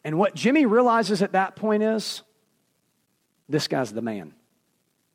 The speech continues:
And he believes to some degree right there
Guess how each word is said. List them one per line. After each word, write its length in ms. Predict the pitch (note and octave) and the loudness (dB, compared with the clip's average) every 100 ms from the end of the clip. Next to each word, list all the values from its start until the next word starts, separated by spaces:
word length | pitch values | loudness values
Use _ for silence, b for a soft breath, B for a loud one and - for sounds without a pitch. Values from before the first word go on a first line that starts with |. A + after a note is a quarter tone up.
| _ _ _ _ _ _ _ _ _ _ _ _ _ _ _ _ - | _ _ _ _ _ _ _ _ _ _ _ _ _ _ _ _ -8
And 140 | E3 | -2
he 100 | E3 | 2
believes 540 | G3+ G3 G3+ C4 C4 - | 2 2 4 6 4 2
to 120 | A3+ | -2
some 240 | - A#3+ A3 | 0 2 2
degree 340 | G3+ G#3+ A3+ | 2 2 2
right 260 | G#3 G3 E3+ | 2 0 0
there 400 | F#3 F3+ F#3 | 0 2 0